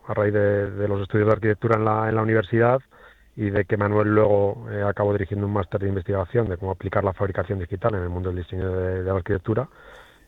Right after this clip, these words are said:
eh, salió la posibilidad de hacer un proyecto para el Centro Pompidou de París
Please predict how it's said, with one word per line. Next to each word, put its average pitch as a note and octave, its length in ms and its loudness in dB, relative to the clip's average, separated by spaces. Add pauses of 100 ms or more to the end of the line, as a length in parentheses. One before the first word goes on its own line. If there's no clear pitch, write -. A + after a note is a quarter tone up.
(100)
eh, G#2+ 520 4
salió A2+ 180 4
la C3 60 4
posibilidad A#2+ 520 2
de A#2+ 60 4
hacer G#2+ 180 -2
un G#2 40 -2
proyecto G#2+ 320 2
para G#2 140 2
el F#2 60 -2
Centro G#2 180 -2
Pompidou G#2+ 360 0
de G#2 60 2
París A#2+ 360 2